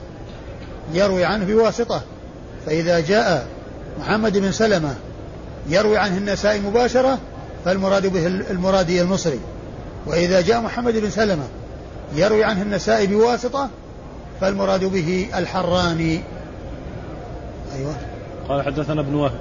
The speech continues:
Speaker 1: قال: "حدثنا ابن وهب"، وهو عبد الله بن وهب المصري، وثقة فقيه، أخرج حديثه أصحاب الكتب الستة.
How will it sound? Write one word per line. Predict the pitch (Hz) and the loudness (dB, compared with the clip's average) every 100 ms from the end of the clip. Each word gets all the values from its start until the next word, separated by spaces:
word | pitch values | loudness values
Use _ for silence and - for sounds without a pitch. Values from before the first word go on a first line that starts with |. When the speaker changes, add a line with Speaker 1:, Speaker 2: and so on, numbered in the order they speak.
| - | -4
Speaker 1:
قال: | 175 175 | 2 4
"حدثنا | 214 214 208 226 240 | 4 4 4 4 0
ابن | 196 | 2
وهب"، | 208 214 220 | 4 4 4
وهو | 196 196 | 2 2
عبد | 196 180 | 2 2
الله | 226 202 | 4 4
بن | 208 | 4
وهب | 220 175 | 2 2
المصري، | 196 220 - 151 135 - - - - - - | 0 -4 -4 -6 -6 -12 -14 -14 -12 -12 0
وثقة | 165 165 220 202 202 180 | 2 2 2 0 0 0
فقيه، | 196 226 190 | 2 4 4
أخرج | 185 202 196 | 4 2 2
حديثه | 196 196 208 208 | 2 2 4 4
أصحاب | 190 202 196 | 4 2 2
الكتب | 185 185 | 2 0
الستة. | 190 196 185 135 | 0 0 0 -2